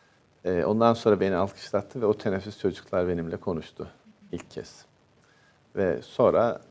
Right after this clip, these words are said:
öyle öyle devam etti ve eğitim hayatım konusunda özellikle lise benim için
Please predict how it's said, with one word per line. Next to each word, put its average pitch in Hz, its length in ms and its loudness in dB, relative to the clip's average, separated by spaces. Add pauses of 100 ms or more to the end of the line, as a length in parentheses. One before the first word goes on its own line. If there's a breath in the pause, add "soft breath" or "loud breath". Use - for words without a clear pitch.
öyle 95 220 -2
öyle 95 260 -4
devam 95 300 0
etti - 400 -10
ve 120 180 2 (580 soft breath)
eğitim 98 320 -6
hayatım 113 540 0
konusunda 110 640 -6
özellikle 98 460 -2
lise 95 460 -4
benim 95 240 -2
için 98 340 -10